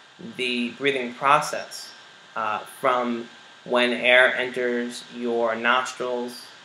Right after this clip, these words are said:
Uh, can you feel the cool air entering through your nostrils? Uh,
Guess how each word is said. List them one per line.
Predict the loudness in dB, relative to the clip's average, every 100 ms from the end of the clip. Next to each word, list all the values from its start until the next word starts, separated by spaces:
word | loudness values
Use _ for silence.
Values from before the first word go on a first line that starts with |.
| -20 -20 -20 -18 -6
Uh, | -2 -2
can | -4
you | -6
feel | -6 -2 2 2 0 -4 -8 -14
the |
cool | -12 -4 -4 -2
air | 0 0
entering | -2 -6 -6 -6 -8 -12 -12
through | -10
your | -6 0
nostrils? | 2 2 -4 -6 -6 -8 -14 -20 -20 -20 -20 -20 -20 -20 -20 -20 _ -16
Uh, | -10 -8 -8